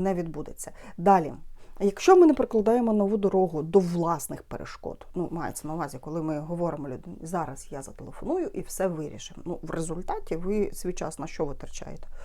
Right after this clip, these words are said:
Правильно, на те, щоб, м, допомагати там, де вас не просили. Тому що людина до вас прийшла з чим? «В мене, а, сусід затопив мені квартиру. Що мені робити?»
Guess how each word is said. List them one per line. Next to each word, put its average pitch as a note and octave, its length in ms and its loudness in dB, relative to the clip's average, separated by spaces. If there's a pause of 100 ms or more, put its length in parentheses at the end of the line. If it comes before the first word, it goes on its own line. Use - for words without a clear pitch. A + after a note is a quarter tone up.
(180)
Правильно, D#3+ 520 -8 (140)
на D#3+ 140 -6
те, G4+ 180 -4
щоб, - 240 -4 (720)
м, G#3+ 420 0
допомагати A#3+ 1000 2 (100)
там, C#4 260 4
де G3 100 2
вас G3+ 280 -4
не G3 80 -4
просили. - 560 -10
Тому F#3+ 160 -2
що - 180 -8
людина C4+ 360 -2
до B3+ 140 -2
вас G#3 200 -2
прийшла F#3 420 -8
з - 200 -12
чим? D#3+ 300 -4 (840)
«В D#3+ 200 0
мене, E3 360 6 (280)
а, - 240 -8
сусід - 540 -6 (120)
затопив C4+ 580 -2
мені E3 240 -2
квартиру. D#3+ 560 -6 (100)
Що - 380 -2 (160)
мені F3 320 -6 (140)
робити?» D#3+ 420 -4